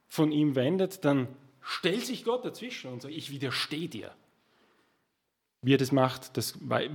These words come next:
kann, können wir nicht wissen, ob er das sofort macht oder wie auch sonst, aber er sagt so, Gott widersteht den Hochmütigen,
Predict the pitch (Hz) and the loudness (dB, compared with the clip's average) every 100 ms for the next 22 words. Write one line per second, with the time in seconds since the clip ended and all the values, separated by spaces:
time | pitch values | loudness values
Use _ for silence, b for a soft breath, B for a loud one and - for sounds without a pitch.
0 | 117 - 113 - - - - - 123 - | -10 -6 -6 -6 -8 -8 -8 -10 -4 4
1 | 147 123 120 - 180 - 110 113 117 - | 6 6 2 2 0 2 0 0 -2 -2
2 | 117 127 123 135 131 - 117 107 113 110 | -4 -2 0 2 0 -2 -4 -4 -6 -10
3 | 127 123 117 117 - 139 - 117 110 - | -10 -6 -2 -2 0 0 0 -2 -2 -2
4 | 165 165 - 101 - B B B B - | -2 -2 -8 -10 -10 B B B B -8
5 | 135 - 123 - - 123 127 - 107 101 | -8 -4 0 0 2 2 0 -2 -4 -2
6 | 110 104 101 107 117 | -4 -6 -6 -10 -10